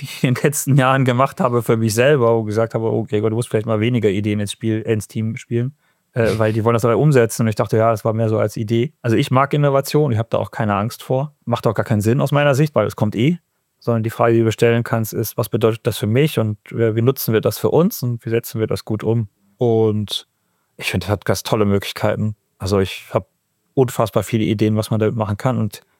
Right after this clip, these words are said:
natürlich gibt's viele Horrorszenarien, die da alle gebildet werden. Aber das kann ich auch nicht so dolle beeinflussen an vielen Stellen, ne? Welche Horrorszenarien da gebildet werden und was man alles machen kann. Ich überleg, welche guten Sachen wir damit machen können und das kann ich beeinflussen.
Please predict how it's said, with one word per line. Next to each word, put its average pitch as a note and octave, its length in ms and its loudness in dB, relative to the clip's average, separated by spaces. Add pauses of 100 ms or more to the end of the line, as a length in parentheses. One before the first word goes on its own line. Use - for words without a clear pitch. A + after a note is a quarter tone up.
(220)
natürlich A2+ 420 -4
gibt's - 180 -8
viele A2 240 2
Horrorszenarien, B2+ 840 2
die A#2 80 -6
da A#2 100 -2
alle B2 200 2
gebildet B2 580 0
werden. C#3 420 2 (460)
Aber G#2+ 100 -4
das G#2 120 -6
kann - 160 -4
ich A2+ 80 0
auch - 200 -8 (400)
nicht G#2+ 180 -2
so A2 140 2
dolle A2 260 4
beeinflussen G2+ 560 -2
an G2 100 0
vielen G#2+ 260 0
Stellen, G#2 320 0
ne? A2+ 200 -2
Welche G#2 260 -4
Horrorszenarien G#2 640 2
da G2+ 80 2
gebildet G#2+ 520 0
werden G#2 140 2
und G2 60 -2
was G#2+ 160 -2
man A#2 80 -2
alles G#2+ 200 -2
machen A2+ 220 0
kann. A#2 280 0 (500)
Ich G#2+ 160 -4
überleg, G#2+ 360 2
welche G2+ 200 2
guten G#2+ 260 -2
Sachen G2+ 220 -2
wir G2+ 80 2
damit G2 180 2
machen G#2 240 -2
können G2 240 -2
und G2 80 -4
das G2+ 120 -6
kann G#2+ 160 0
ich G2 100 -2
beeinflussen. G#2 680 -4